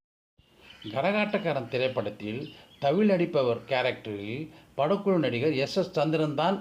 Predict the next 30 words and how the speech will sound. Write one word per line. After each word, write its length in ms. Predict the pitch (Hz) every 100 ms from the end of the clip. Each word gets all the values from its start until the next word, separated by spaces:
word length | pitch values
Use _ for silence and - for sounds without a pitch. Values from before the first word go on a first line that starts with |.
| -
நடிக்க 340 | 131 156 180
வைப்பதாக 500 | 156 151 147 143 175
முடிவு 340 | 151 147 185 170
செய்து 340 | 143 135 151
இருந்தார்கள். 540 | 151 143 135 120 107 - - - - -
அந்த 260 | 131 165 151
முடிவை 500 | 131 156 196 147 127 131 160 - - - -
அவர்கள் 440 | 151 170 175 190 170
என்னிடம் 420 | 160 185 190 185
வந்து 160 | 156 190
சொன்னார்கள். 540 | 160 147 143 123 110 - - - -
ஆனால் 380 | 151 170 165 175
அப்போது 480 | 151 156 170 117 117 151 - -
அரசியல் 460 | 127 185 185 190 165
அவர் 280 | 131 147 135
வேற 220 | 143 180 170
கட்சி, 340 | 165 - 160 - - - -
நான் 300 | 117 135 170
வேற 220 | 160 165 175
கட்சி, 340 | 156 156 139 - - - -
கட்சி 280 | 135 -
சம்பந்தமான 600 | 196 185 170 165 156 147 143
விஷயங்களை 500 | 131 135 196 165 175
பேசுவார், 520 | 180 151 147 143 127 101 104
அதனால் 380 | 113 127 180 147
எஸ் 180 | -
எஸ் 100 | 175
சந்திரன் 240 | 156 139 120
அவர்கள் 320 | 104 110 139
வேண்டாம் 600 | 120 131 139 123 151 123